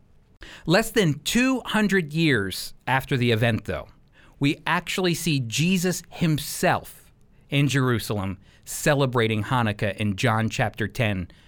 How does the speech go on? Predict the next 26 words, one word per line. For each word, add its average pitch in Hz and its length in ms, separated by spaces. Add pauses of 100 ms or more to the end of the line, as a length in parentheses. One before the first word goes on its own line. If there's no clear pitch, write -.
(220)
verse 113 260
twenty-two, 104 480
when 101 140
John 175 240
says 139 180
this, 131 280 (360)
"Then 175 240
came 180 380
the 143 100
feast - 680 (400)
of 135 180
the 135 100
dedication 143 760
in 117 200
Jerusalem. 110 640 (260)
It 151 140
was 151 180
winter 202 500
and 135 220
Jesus 170 440
was 117 160
walking 156 500
in 131 120
the 107 60
temple 123 640
area." 95 460